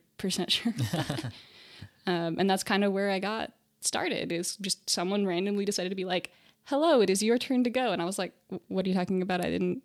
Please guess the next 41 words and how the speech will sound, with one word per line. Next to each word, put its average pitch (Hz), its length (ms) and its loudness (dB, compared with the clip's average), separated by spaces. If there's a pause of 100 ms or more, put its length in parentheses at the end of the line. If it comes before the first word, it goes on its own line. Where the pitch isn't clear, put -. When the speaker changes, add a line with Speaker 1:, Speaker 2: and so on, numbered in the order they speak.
(160)
Speaker 1:
I 202 80 0
didn't 185 160 0
write 175 100 0
my 175 80 2
name 180 200 4
down 180 120 2
anywhere." 185 260 6 (180)
<laughs> - 180 -12
Speaker 2:
Do 117 80 -6
you 127 80 4
remember 117 280 2
what 107 220 -2
you 98 100 -4
played 95 440 -4
that - 140 -6
first - 320 -6
time? 123 280 -4 (100)
Speaker 1:
Um, 247 320 2
I 226 120 6
didn't 285 240 6
play 330 180 4
one 294 140 6
of 233 100 4
my 180 240 2
songs 285 580 2
because, 185 540 -2
you 208 100 0
know, 180 140 2
like, 180 220 -2
I 185 160 0
wasn't 175 400 -2
expecting 180 500 -4
to 151 60 0
Speaker 2:
Yeah. 107 220 2
Speaker 1:
be 202 60 -4
thrown 214 280 -4
up 214 140 -6
there. 233 360 0
Speaker 2:
Yeah. 233 140 -4
Speaker 1:
I 202 360 0
played, 185 680 -2